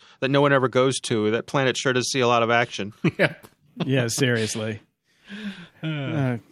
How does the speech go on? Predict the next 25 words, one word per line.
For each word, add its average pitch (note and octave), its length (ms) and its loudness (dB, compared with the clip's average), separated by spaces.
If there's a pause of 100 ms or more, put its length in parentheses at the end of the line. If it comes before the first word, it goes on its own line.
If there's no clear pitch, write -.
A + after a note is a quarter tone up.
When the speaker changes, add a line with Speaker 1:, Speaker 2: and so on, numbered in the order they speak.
(160)
Speaker 3:
well, D3 320 2
I, D#3 280 4
I D#3 40 4
do D#3+ 140 6
have E3 140 6
to D3+ 100 4
apologize B2+ 720 4
because, A#2 340 -2
uh, A2 180 2
the A2+ 220 -2
people B2 380 -2
who A#2 180 -2
are A2+ 200 -2
cutting C3 300 0
down A#2+ 220 0
trees C#3 380 2
in A#2+ 80 0
my A2+ 100 0
neck A2+ 200 -4
of A#2+ 60 -4
the A2+ 80 -6
woods A2 280 -2
have A2 120 -6
decided G#2+ 440 -8
to, B2+ 140 -8